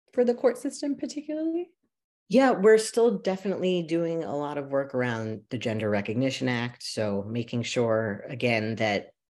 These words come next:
Speaker 2: the courts and clerks know that sealing is much easier now. There is no more publication requirement in the name change law,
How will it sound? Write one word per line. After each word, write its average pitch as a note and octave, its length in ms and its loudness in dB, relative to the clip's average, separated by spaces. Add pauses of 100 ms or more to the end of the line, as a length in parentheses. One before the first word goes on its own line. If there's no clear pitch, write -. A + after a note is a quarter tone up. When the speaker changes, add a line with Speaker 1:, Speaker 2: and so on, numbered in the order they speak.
(140)
Speaker 2:
the B2 100 -2
courts - 400 -4
and A2+ 100 -4
clerks A#2 380 -6
know A#2 460 -4 (520)
that G#2+ 440 -2 (100)
sealing B2+ 720 0
is A2+ 260 -2
much A#2 220 -4
easier B2+ 440 0
now. A#2 280 -2
There G#2 160 -2
is G#2 180 -6
no A2+ 140 -6
more A2+ 160 -4
publication B2 720 -4
requirement A#2+ 720 -2 (100)
in A#2+ 140 -2
the A#2+ 60 -2
name B2 260 -2
change A#2 380 -6
law, A#2 380 -2